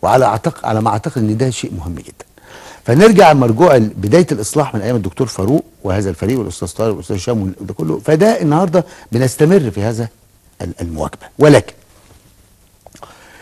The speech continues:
زي ما بيقولوا السياسات بتختلف باختلاف الظروف. والحقيقة القرارات الأخيرة اللي سيادتك أشرت إليها دي، أنا بس عايز، آه، أحط كده جينيريك أو جملة عامة الأول وبعدين نخش في تفاصيل.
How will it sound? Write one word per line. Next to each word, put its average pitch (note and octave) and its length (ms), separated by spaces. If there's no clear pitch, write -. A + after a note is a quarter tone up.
زي D#3+ 160
ما G3 100
بيقولوا F3+ 380
السياسات B2 460
بتختلف A2+ 540
باختلاف G2+ 380
الظروف. - 380
والحقيقة A2+ 680
القرارات A2+ 440
الأخيرة A2 320
اللي F#2+ 120
سيادتك G#2 440
أشرت G2+ 320
إليها E2+ 320
دي، F#2+ 280
أنا C3 140
بس C3+ 220
عايز، G#2+ 340
آه، F2+ 220
أحط - 340
كده A2 260
جينيريك A2+ 640
أو A2+ 240
جملة C3+ 300
عامة A2 360
الأول B2+ 380
وبعدين A2 300
نخش G#2 260
في F#2 80
تفاصيل. F2 440